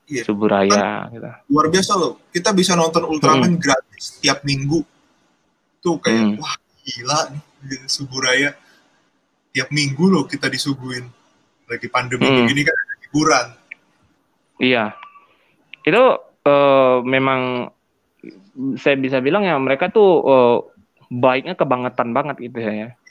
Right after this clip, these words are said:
Speaker 2: Eh,
Speaker 1: Tapi
Speaker 2: series
Speaker 1: itu sih
Speaker 2: yang lagi ongoing, terus,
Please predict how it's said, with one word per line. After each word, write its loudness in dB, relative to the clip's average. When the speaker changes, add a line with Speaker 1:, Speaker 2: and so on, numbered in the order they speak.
Speaker 2:
Eh, 2
Speaker 1:
Tapi -6
Speaker 2:
series 0
Speaker 1:
itu 0
sih 4
Speaker 2:
yang -2
lagi 2
ongoing, 2
terus, 2